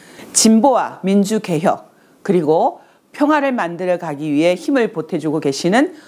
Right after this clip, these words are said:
촛불 시민 여러분, 그리고 국민주권당 당원 여러분, 앞으로도 여러분이 만들어 나갈 촛불의 길을 응원하겠습니다. 저도 앞에서, 때로는 옆에서,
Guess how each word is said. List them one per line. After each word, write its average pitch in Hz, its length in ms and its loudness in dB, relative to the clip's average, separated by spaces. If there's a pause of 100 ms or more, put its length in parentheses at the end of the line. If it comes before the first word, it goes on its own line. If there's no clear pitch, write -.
(180)
촛불 208 400 0
시민 170 340 -4
여러분, 135 380 -2 (260)
그리고 196 580 0 (120)
국민주권당 185 1040 0 (120)
당원 175 360 2
여러분, 139 380 -4 (680)
앞으로도 180 680 0 (300)
여러분이 226 420 2
만들어 170 400 -4
나갈 165 480 0 (140)
촛불의 254 500 -2
길을 180 400 -4 (320)
응원하겠습니다. 170 960 -2 (200)
저도 196 520 0 (500)
앞에서, 208 560 -2 (380)
때로는 143 440 -4
옆에서, 165 540 -2